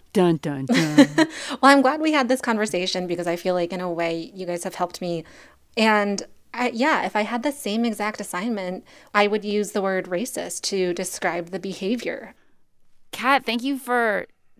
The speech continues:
Speaker 1: being so vulnerable. <laughs>
Speaker 2: <laughs> I hope our listeners are nice.
Speaker 1: And letting us make a whole podcast about this.
Speaker 2: Oh my God, about my bad, bad reporting?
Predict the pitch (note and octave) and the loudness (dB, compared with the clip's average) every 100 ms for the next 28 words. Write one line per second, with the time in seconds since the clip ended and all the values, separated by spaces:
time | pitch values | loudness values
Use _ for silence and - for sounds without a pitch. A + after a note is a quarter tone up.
0 | E3 G3+ G3+ G#3+ F#3+ - - F#3+ D#3+ E3+ | -10 -6 -4 -4 -6 -10 -6 -4 -2 -2
1 | G#3+ F#3+ D3 D3 E3+ _ - F#3+ - - | 0 -2 -2 -4 -6 _ -2 -2 -4 -4
2 | - - G3 - C#4+ A3 - - D4+ D4 | -2 -2 -6 -6 -2 -2 -4 4 6 8
3 | - C4 - C4+ - F#4+ - - - C#4 | 6 4 4 4 4 2 0 -6 -6 -4
4 | A3+ A3+ A3 G#3 G3 G3+ G#3 G3 F#3+ F#3+ | 0 2 4 4 4 2 2 4 2 2
5 | G3 F#3 A3+ - - - G#3+ G#3+ A3+ B3 | 2 2 -2 -8 -4 2 4 6 6 6
6 | A#3+ G#3+ A#3 A3 G3 A3 A3+ A#3+ G3 G#3+ | 2 2 2 4 4 6 6 6 6 6
7 | B3+ F#3 F#3 E3+ E3 - D#3+ F#3 - _ | 6 4 2 0 0 -2 -6 -8 -12 _
8 | _ - F#3 _ - A3 A#3 A3+ A3 G3 | _ -20 -20 _ 0 4 6 6 6 4
9 | G3 F#3 G3 F3 G#3 G3+ G3+ G#3 G3+ G3 | 4 0 -4 2 4 4 2 2 2 2
10 | G3 G3 F#3+ A#3 B3+ | 0 0 2 4 4